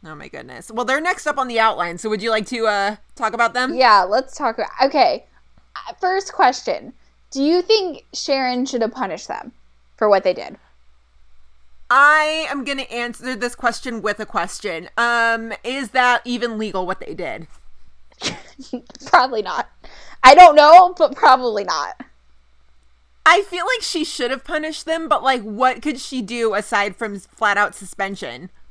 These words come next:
Speaker 2: I don't, I mean, well, the, the thing is, so, like, I went back and, 'cause I was like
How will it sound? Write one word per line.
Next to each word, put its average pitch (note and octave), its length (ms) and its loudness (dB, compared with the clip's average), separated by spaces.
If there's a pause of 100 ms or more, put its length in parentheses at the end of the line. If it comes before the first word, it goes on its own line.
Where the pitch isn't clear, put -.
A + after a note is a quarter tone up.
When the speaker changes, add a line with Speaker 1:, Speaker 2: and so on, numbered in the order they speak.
(1500)
Speaker 2:
I G#4 140 0
don't, G#4+ 380 -8
I F#4+ 120 0
mean, A4+ 220 -6
well, A4+ 160 0
the, F#4+ 200 -4
the A4+ 140 -4
thing A#4+ 140 -4 (160)
is, G#4+ 100 -12
so, G4 120 -4
like, F4 300 -2 (760)
I F4+ 120 4
went A#4+ 260 -6
back F#4 260 -2
and, D4 100 -12 (100)
'cause D#4+ 120 -16
I E4+ 60 0
was E4+ 100 -8
like F#4 240 -6